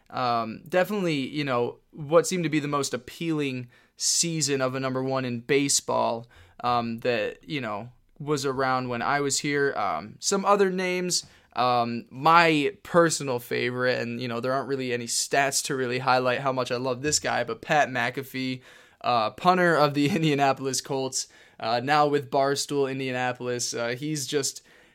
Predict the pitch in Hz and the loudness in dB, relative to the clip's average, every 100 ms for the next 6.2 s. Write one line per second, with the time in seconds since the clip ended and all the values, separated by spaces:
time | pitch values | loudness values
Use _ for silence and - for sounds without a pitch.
0 | _ 151 156 151 156 147 135 131 156 131 | _ -2 2 2 4 2 2 -2 -2 -2
1 | 135 - 135 135 127 131 135 135 123 120 | -2 -2 -2 2 2 2 0 -4 -6 -4
2 | 147 147 139 131 - 127 123 123 123 120 | -4 -2 -2 -2 0 0 2 0 0 -4
3 | 120 120 120 120 151 151 139 147 143 135 | -4 -6 -8 -10 -6 -4 -2 0 4 2
4 | - 156 135 127 - - _ _ _ _ | 0 -6 -4 -4 -8 -16 _ _ _ _
5 | _ _ _ 165 156 151 147 147 139 131 | _ _ _ 4 6 6 4 2 0 0
6 | - | 0